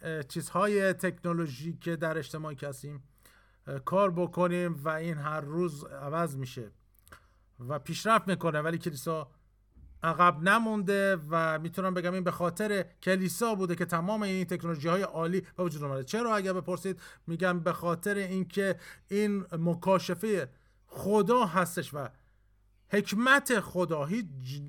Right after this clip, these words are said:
جای تاریک نیاز به یک الگو نداره، برای اینکه اون جایی که، اه، در نور هست، در مکاشفه هست، در مکاشفه ابدیت و حیات ابدی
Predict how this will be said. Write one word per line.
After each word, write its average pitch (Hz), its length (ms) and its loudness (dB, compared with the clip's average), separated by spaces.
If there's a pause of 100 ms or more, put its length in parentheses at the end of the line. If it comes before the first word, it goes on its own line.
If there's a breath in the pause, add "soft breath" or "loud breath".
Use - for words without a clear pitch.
(180)
جای 240 380 2
تاریک 185 720 2 (320 soft breath)
نیاز 202 580 4
به 185 180 2
یک 180 320 0
الگو 190 480 6
نداره، 202 480 2
برای 139 260 -2
اینکه 170 380 -6 (680)
اون 165 380 2
جایی 220 500 4
که، 170 500 0 (140)
اه، 160 280 -4 (560)
در 175 240 8
نور 233 380 0
هست، 156 320 -4 (220 loud breath)
در 170 240 0
مکاشفه 175 840 0
هست، 165 380 -2 (420 soft breath)
در 160 160 0
مکاشفه 175 680 0
ابدیت 170 680 4
و 170 100 2
حیات 190 300 0
ابدی 139 520 -2